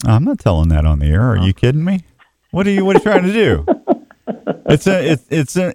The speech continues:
Speaker 1: it's a, it's not that far away from where I'm now. It's,
Speaker 2: No?
Speaker 1: it, yeah,
Speaker 2: Okay.
Speaker 1: but it's a new house, so yeah.
Speaker 2: Well, good.
Speaker 1: Yeah, I'm
Speaker 2: I'm happy
Speaker 1: excited.
Speaker 2: for you guys.
Speaker 1: Yep, we got a thirty-yard indoor shooting range for my bow.
Speaker 2: Indoor?
Speaker 1: <laughs> No, I'm teasing.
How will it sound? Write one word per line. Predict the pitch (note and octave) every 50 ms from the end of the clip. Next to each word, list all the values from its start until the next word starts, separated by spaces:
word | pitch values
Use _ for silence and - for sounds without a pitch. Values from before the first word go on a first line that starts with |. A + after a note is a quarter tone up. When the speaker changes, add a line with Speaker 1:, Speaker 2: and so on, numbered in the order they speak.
| -
Speaker 1:
it's | D#3+ D3+ - - -
a, | E3+ E3 D#3+
it's | - C#3+ D#3+ - -
not | F3 F3 F3 D3
that | E3+ D#3+ C#3 -
far | - C#3 C3+ C3
away | A#2+ A#2+ A#2+ A2+
from | - - A2+ G#2+
where | G#2 G#2 G#2
I'm | G2+ G2 G2+
now. | G#2 G2+ F#2+ F#2+ F#2+ F2
It's, | G#2 G#2 F#2+ - - -
Speaker 2:
No? | - - G#2 G2+ G2+ G#2 - -
Speaker 1:
it, | G#2 G#2+
yeah, | G#2 F#2 F2+
Speaker 2:
Okay. | F#2 G2
Speaker 1:
but | - B2 A#2+
it's | A2 -
a | A#2+
new | A#2 A2+ G2+
house, | F2+ E2+ D#2 C#2+ D2+ E2+ E2 -
so | _ F#2 F2 F2+ G2 F#2+ F#2 _ -
yeah. | - G2 F2 - F#2+ F#2+ F#2
Speaker 2:
Well, | - F#3
good. | G#3 D#4+ B3+ - - - _ _ -
Speaker 1:
Yeah, | - G#3+ - G2
I'm | C3+ D#3
Speaker 2:
I'm | D3
happy | B2+ A#2 C#3
Speaker 1:
excited. | B2+ - -
Speaker 2:
for | - - F2+
you | -
guys. | - - - A#2 A2+ A#2 -
Speaker 1:
Yep, | - D#3 F#3+ F#3+ - -
we | - A2+
got | G#2+ B2 A#2
a | G#2+ -
thirty-yard | - C3 C3 C3 B2+ B2 B2 B2 B2+ B2+ A#2+
indoor | A#2+ B2 B2 B2 B2 B2 A#2
shooting | G#2 - - C3+ B2+ A2+ C3
range | B2+ B2 A#2+ B2+ B2+
for | - - B2+
my | B2 A#2
bow. | A2+ A2 A2+ A#2 A#2 A#2 A#2+ A#2 A#2 A#2 A2 G#2 - _ _ _ _ _ _ _ _ _ _ _ _ _ _ _ _ _ _ _ _ _ _ _ _ _ _ _ _ _ -
Speaker 2:
Indoor? | - - E3+ D3+ C#3 B2 B2 C#3+ E3 G3+ G#3+ G#3+ - _
Speaker 1:
<laughs> | _ -
No, | G#2+ G#2 F2 D#2+ E2 - - F2+
I'm | E2+ E2+ D#2+
teasing. | - D#2 D2 C#2 - F2+ D#2 D2